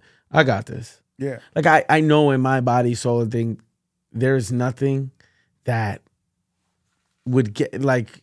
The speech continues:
Speaker 1: eh, you never say never, but
Speaker 2: Yeah.
Speaker 1: at the same time, you know yourself and you know,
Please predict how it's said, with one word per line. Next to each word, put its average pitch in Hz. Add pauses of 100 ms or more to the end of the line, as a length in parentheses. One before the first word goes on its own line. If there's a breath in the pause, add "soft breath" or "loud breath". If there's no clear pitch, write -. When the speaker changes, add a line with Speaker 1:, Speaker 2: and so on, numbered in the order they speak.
Speaker 1:
eh, - (580)
you 143
never 202
say 190
never, 135
but 139
Speaker 2:
Yeah. 139
Speaker 1:
at 135
the 135
same 147
time, 135 (1000)
you 131
know 135
yourself 123 (260)
and 113
you 113
know, 117